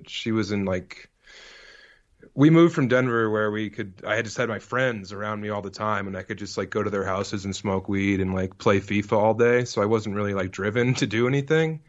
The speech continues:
So when we moved to Vegas, I was really lonely, and, uh, she, I was, like, widowed by her being at med school all day. So I just was alone, and I always wrote short stories and big reader of fiction. I love novels.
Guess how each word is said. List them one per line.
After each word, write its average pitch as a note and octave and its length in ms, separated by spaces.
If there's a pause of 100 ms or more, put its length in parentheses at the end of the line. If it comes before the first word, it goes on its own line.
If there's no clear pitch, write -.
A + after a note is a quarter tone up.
(640)
So A2 220
when A2+ 80
we A#2+ 80
moved C#3 160
to B2+ 80
Vegas, G#2 480
I G2+ 120
was F#2+ 260
really G#2+ 220
lonely, B2+ 680 (180)
and, G2 380
uh, F2 300
she, - 200
I A2+ 60
was, A2+ 140
like, G2+ 100
widowed A2+ 420
by G#2 160
her G#2+ 160
being G#2 220
at F#2+ 60
med F2+ 200
school B2 320
all B2 120
day. C3 240 (580)
So - 160
I A2 80
just A2+ 160
was G#2 140
alone, A#2+ 420
and A2 80
I B2 60
always D3 180
wrote C3+ 160
short A#2 300
stories G2+ 520
and F#2+ 400
big C3 200
reader G#2+ 320
of F#2 80
fiction. F#2 560 (120)
I - 80
love F#2+ 200
novels. F#2 640